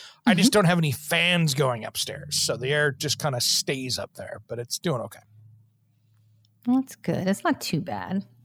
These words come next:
Speaker 2: It could have been worse.
Speaker 1: No, no. At least it's not, like, thirty-two degrees outside and something like that.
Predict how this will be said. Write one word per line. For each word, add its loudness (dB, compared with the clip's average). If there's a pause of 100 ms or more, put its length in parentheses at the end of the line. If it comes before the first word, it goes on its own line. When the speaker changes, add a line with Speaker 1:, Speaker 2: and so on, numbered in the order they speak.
(320)
Speaker 2:
It -10
could 2
have 4
been 6
worse. 0
Speaker 1:
No, 4
no. 2
At 0
least 2
it's 0
not, 6
like, 2
thirty-two 4
degrees 0
outside 0
and -8
something -2
like -10
that. -8